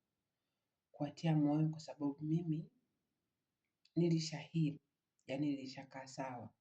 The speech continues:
Ingawa ni kitu ambacho huwezi kukisahau. Lakini nimekuja kuwaambieni hapa, kuzungumza na nyinyi ili kuwatia moyo. Huenda kuna mtu ambaye alipitia kama nilivyopitia mimi, au anapitia kama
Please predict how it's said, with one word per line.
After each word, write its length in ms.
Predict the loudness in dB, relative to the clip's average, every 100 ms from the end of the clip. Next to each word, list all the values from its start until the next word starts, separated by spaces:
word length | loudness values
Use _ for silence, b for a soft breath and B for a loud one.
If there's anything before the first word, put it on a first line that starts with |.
| _ _ b b b _ -4
Ingawa 280 | 4 6
ni 120 | 6 4
kitu 220 | -2 -4
ambacho 320 | -4 -4 -2
huwezi 240 | -2 -4
kukisahau. 800 | -8 _ -14 -14 -14 -8 -6 -8 _ _ _ _ _ _ b b b _ _ _
Lakini 260 | -8 0 2
nimekuja 320 | 2 2 2
kuwaambieni 600 | 2 -2 -2 0 0 0
hapa, 380 | 0 -4 -6 -10
kuzungumza 440 | -16 -6 -4 -2
na 140 | -4 -6
nyinyi 300 | -4 -2 -2
ili 180 | -6 -10
kuwatia 460 | -10 -16 -8 -6 -4
moyo. 280 | -6 -8 -8
Huenda 240 | -6 -6 -8
kuna 220 | -12 -10
mtu 240 | -10 -8
ambaye 440 | -10 -6 -4 -6 -10 _ _ _ _ -6
alipitia 680 | -2 -2 -4 -12 -8 -4
kama 180 | -2 2
nilivyopitia 600 | 2 0 -8 -12 _ -6
mimi, 300 | -4 -6 -8 -2
au 180 | 2 4
anapitia 640 | 2 0 -4 -8 -6 -8
kama 360 | -4 -4 -4